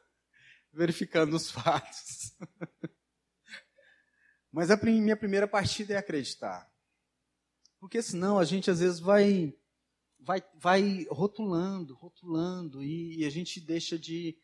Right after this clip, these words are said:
de ser bênção na vida das pessoas, né? Então a gente tem que pedir pra Deus isso. "Senhor, me ensina, me dá discernimento." A gente não pode ser ingênuo, mas a gente não pode ser também aquele que sempre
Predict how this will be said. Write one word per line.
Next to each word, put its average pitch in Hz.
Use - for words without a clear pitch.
de -
ser 175
bênção 147
na 123
vida 113
das 107
pessoas, 98
né? 110
Então 156
a 156
gente 175
tem 190
que 202
pedir 185
pra 277
Deus 131
isso. 104
"Senhor, 214
me 175
ensina, 208
me 147
dá 190
discernimento." 165
A 107
gente 135
não 156
pode 165
ser 160
ingênuo, 156
mas 147
a -
gente 196
não 220
pode 226
ser 170
também 147
aquele 139
que -
sempre 131